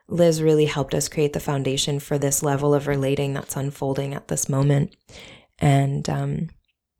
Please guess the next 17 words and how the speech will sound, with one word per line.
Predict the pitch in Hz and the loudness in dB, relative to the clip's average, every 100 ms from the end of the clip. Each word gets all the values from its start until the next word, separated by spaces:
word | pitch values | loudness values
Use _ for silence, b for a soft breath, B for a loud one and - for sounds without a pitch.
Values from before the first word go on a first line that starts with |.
| _ _ _ _ _ - | _ _ _ _ _ -2
I'm | 160 | 0
just | 143 - | 0 -4
so | 139 | -4
grateful | 135 143 - | -2 -4 -4
for | 147 147 | -6 -2
you, | 143 | 0
Liz, | 147 143 - - | 0 0 -4 -4
and | 156 151 | 0 0
I | - | 0
look | 156 151 | -2 -2
forward | 156 147 | -2 -2
to | 156 | -4
having | 147 151 151 | -4 -2 0
you | 151 | 0
on | 151 | 0
the | 156 | 0
show. | - 190 156 | 0 2 0